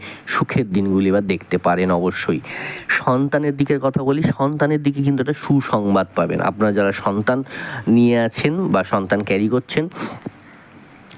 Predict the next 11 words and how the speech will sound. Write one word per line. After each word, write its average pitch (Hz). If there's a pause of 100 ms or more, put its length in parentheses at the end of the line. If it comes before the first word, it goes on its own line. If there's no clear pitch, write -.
তাদের 107
দিক 104
থেকে 104
কিন্তু 104
একটা 101
সুসংবাদ, 98
অর্থাৎ 104
সন্তানের 107
ভালো 107
রেজাল্ট 101
হলো, 98